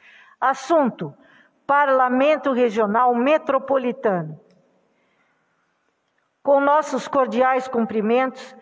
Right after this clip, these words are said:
temos a satisfação de convidar e reafirmar a importância da presença e participação de Vossa Excelência e seus nobres pares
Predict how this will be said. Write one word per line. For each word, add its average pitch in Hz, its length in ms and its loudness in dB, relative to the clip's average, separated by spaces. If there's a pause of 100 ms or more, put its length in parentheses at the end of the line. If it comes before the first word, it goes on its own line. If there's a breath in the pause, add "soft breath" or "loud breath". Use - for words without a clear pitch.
(320 loud breath)
temos 294 300 0
a 285 80 2
satisfação 262 760 -2
de 247 140 -4
convidar 214 580 0
e 214 80 2
reafirmar 214 720 0
a 214 80 0
importância 226 640 -2
da 226 100 0
presença 220 600 -2
e - 20 -8
participação 240 880 -4
de 208 100 -6
Vossa 220 360 0
Excelência 202 760 -4 (380 soft breath)
e 214 60 -12
seus 220 360 -2
nobres 233 500 0
pares 202 580 -2